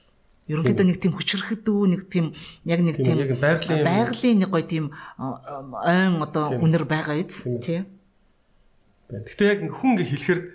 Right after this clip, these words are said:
Speaker 2: дагаад нэрээ тийм үнэртэй байгаа юм шиг
Speaker 1: Тийм.
Speaker 2: санагддаг юм билээ бас,
Speaker 1: Тийм.
Speaker 2: тийм.
Speaker 1: Ерөнхийдөө бас хар жимс бас үнэртдэг гэж хэлдэг. Хар жимснүүд дотор ерөнхийдөө хард, скол, нэрс, үхрийн нүд эдгээр ерөнхийдөө ордог байхгүй юу?
Speaker 2: Мгм.
Speaker 1: Тийм. Тэгээ ойн жимснүүд буюу хар жимс үнэртдэг гэж хэлдэг. Тэгээд зарим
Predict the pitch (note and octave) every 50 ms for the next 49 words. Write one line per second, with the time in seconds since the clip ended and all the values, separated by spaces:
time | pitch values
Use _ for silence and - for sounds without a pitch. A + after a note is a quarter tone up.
0 | - _ - C#3 C#3+ F#3 F#3 - E3 E3 E3+ E3 E3 E3 E3+ C#3+ C3 B2+ B2 -
1 | - C3+ B2+ B2 A2+ G#2+ - - F#3 F#3+ F3+ E3 D3 C#3+ D3+ D3+ D3+ - - G3
2 | D3 A2+ - - G3+ G3 - E3 D3 C#3+ F#3+ G3+ A#3+ C#4 C4+ D#4 - A#3 A#3 -
3 | - - - - - - - - C#4+ C#4 - - A3 G3 F#3+ F#3+ F3 - - D3
4 | D3 D3 D3 - - - D3+ - - - C3+ - - C3+ C3+ F#3 G#3+ - - G3+
5 | F#3+ F#3 - G3+ F#3+ - D3 - - - D3 C#3+ C#3+ B2+ C3+ C3 - C3 - -
6 | C#3+ C#3+ C#3+ C#3+ - - - - - - _ _ - - - - D3+ C3+ B2 A2
7 | C#3 C#3 C#3+ D3 C#3+ C#3+ - - - - - - - - - - - - - -
8 | - A#3 B3 A3 F#3+ F3+ A3+ A3 F#3+ D#3+ C#3 - D3 C#3 C3 C#3 C#3 C#3+ D3 -
9 | D3 - C#3 B2 - - - D3+ C#3+ C3+ - - - - A#2+ - G3+ A2 A#2 G#2
10 | - - - - _ - C3+ C3 C#3 C3+ C#3 D#3+ F#3 G#3+ G3+ G3 - E3 D3+ C#3+
11 | - - D#3+ D3 C#3+ - C#3+ C#3+ C#3+ C3+ C3+ - - - - - - G#3+ G#3+ -
12 | - F3 D3 C3+ - - D3 C#3 C#3 C3 - - - - D3 - C3 - - B2+
13 | - - - C3+ D3 D3+ E3 E3 - - - - - - - F3+ F3 G#3+ G#3+ G3
14 | -